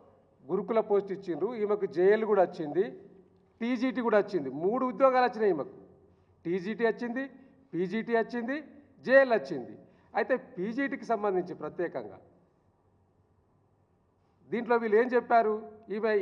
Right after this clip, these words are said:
ఇయరింగ్ కేటగిరీలో, డిజబిలిటీ కేటగిరీలో జాబ్ వచ్చింది. జాబ్ వచ్చినాక, జాబ్ ఇచ్చిన తర్వాత ఈ సర్టిఫికెట్ వెరిఫికేషన్ పెట్టింది ఈ ప్రభుత్వం.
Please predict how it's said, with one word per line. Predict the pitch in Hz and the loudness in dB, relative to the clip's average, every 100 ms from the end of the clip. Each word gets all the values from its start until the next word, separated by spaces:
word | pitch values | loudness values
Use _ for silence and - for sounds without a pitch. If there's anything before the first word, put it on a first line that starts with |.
| 185 | 2
ఇయరింగ్ | 233 262 226 | 0 0 -2
కేటగిరీలో, | 226 196 180 185 185 254 294 - - _ _ _ _ _ _ - | -4 -2 0 0 0 -2 -6 -14 -20 _ _ _ _ _ _ -10
డిజబిలిటీ | 170 220 220 202 | -4 -2 -2 -2
కేటగిరీలో | 190 185 151 165 120 | -2 -2 -4 -4 -6
జాబ్ | 123 156 160 | -2 2 2
వచ్చింది. | 143 - 110 95 - _ _ _ _ | 0 -8 -14 -16 -20 _ _ _ _
జాబ్ | 170 220 | 4 4
వచ్చినాక, | 247 240 233 214 233 196 214 - - - - _ - | 2 -2 -4 2 4 6 4 -4 -20 -20 -20 _ 4
జాబ్ | 175 240 240 | 6 6 4
ఇచ్చిన | 202 277 277 | -4 2 4
తర్వాత | 269 247 233 220 269 320 - - - _ - | 6 6 6 6 2 0 -4 -20 -20 _ -14
ఈ | 214 | -12
సర్టిఫికెట్ | 190 220 226 285 262 277 240 | 0 0 0 -2 2 2 4
వెరిఫికేషన్ | 240 240 277 247 247 | 2 2 0 2 4
పెట్టింది | 214 233 208 | 4 2 2
ఈ | 202 | 4
ప్రభుత్వం. | 180 185 165 | 6 6 2